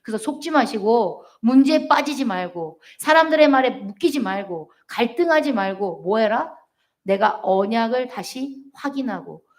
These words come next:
나의 주인이 그리스도인지 점검하라는 시간표입니다.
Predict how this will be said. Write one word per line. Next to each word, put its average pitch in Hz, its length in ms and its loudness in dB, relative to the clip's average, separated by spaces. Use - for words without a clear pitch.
나의 285 400 6
주인이 262 500 0
그리스도인지 220 960 -10
점검하라는 196 840 -6
시간표입니다. 196 840 -8